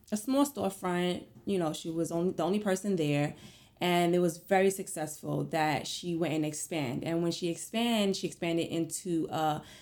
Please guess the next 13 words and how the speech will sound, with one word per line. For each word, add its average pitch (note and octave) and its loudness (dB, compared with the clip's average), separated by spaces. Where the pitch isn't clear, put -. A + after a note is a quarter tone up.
medical G#3+ 4
office, D3+ -2
beautiful A3 4
medical E3 0
office. D3+ -2
It F3+ 4
was, E3 4
I D#3+ -6
mean, E3 0
it E3+ 2
was E3 -2
gorgeous. C#3+ 0
I, C#3+ -2